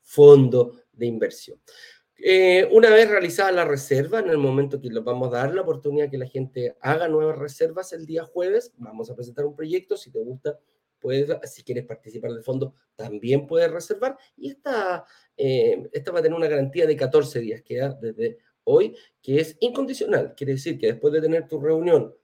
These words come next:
con un analista, tienes catorce días para arrepentirte. Si te quieres arrepentir, no hay ningún problema. Te vamos a, a, te vamos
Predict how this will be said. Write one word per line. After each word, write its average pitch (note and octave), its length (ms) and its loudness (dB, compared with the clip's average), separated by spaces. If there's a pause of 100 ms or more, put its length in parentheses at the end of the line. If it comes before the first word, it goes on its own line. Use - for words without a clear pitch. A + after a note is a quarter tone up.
(180)
con D3 220 2
un E3 160 0
analista, F#3 500 -4
tienes D#3+ 220 -8
catorce C#3+ 440 -4
días C#3+ 240 -4
para C3+ 160 -4
arrepentirte. A#2 680 -10 (320)
Si - 220 -6
te C3 100 0
quieres E3 240 2
arrepentir, D3 600 0
no A2 360 0
hay F#3+ 140 6
ningún E3 360 -2
problema. F3+ 520 0 (280)
Te G2+ 140 -6
vamos C#3+ 420 -6
a, B2 800 -4
a, A2+ 200 -8 (1300)
te B2+ 100 -6
vamos B2+ 400 -2